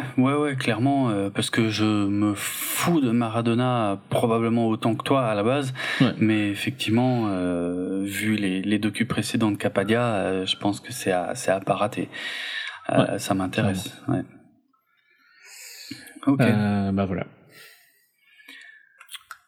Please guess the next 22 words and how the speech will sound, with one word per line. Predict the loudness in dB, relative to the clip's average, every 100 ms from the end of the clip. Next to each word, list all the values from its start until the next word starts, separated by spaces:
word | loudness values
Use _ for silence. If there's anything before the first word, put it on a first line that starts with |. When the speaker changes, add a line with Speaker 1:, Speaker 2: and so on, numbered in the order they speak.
| _ _ _ _ 0
Speaker 2:
On | 2
enchaîne | 2 2 2 0 -4
sur | 2
le | 2 4
dernier ? | 2 2 -2 0
Speaker 1:
Ouais, | 2 2 -2 -4 -2 -2 -4 0
on | 0
va | 0 -2
passer | -2 -2 0 0 2
à | 0 0 -4 -2
Ad | 0 2
Astra | 0 -2 -2 0 0 -4 -10 -8 0
de | 0
James | 2 2 4 0 0
Gray, | 0 0 -2 -4 -10 -8 -8 -10 -10 -10 -4 0
euh, | 2 2 0 0 0 0
donc, | 2 2 4 0 -2 0
euh, | 0 0 0 0 0 0 -2
qui | -2 -2
est | -2
un |
film | -2 0 2 0